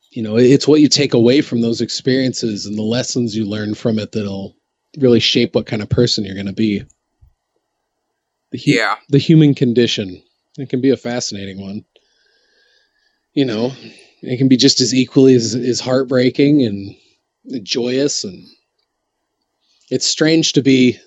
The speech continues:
Speaker 1: this mix of an emotional creature as well as a logical creature, and to just see, see the way that that balance is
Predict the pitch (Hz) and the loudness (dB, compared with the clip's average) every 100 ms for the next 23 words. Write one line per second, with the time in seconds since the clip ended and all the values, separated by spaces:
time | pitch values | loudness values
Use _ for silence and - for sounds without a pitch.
0 | _ 240 147 127 117 120 123 135 135 - | _ -16 -4 -2 -2 0 0 0 -2 -4
1 | - - _ _ _ _ _ _ _ _ | -4 -6 _ _ _ _ _ _ _ _
2 | 127 120 120 107 110 127 - 143 127 120 | -6 -2 -2 -2 2 2 4 2 2 0
3 | - 123 120 131 120 113 117 117 117 104 | 2 2 4 2 2 2 0 2 2 -2
4 | 101 107 113 110 113 104 - 110 101 101 | -4 -4 -2 -4 -4 -6 -2 -4 -2 -6
5 | 92 - _ _ _ _ _ _ _ _ | -12 -18 _ _ _ _ _ _ _ _
6 | _ _ _ _ _ - 113 107 110 120 | _ _ _ _ _ -8 -6 -4 0 2
7 | 117 - 147 139 131 123 - _ _ - | 2 2 2 2 0 -2 -8 _ _ -8
8 | - 170 156 139 143 135 - 131 113 110 | 0 4 6 6 4 2 -2 -4 -4 -8
9 | 120 127 120 107 - 117 120 107 95 - | -8 -8 -8 -8 -10 -8 -8 -8 -8 -12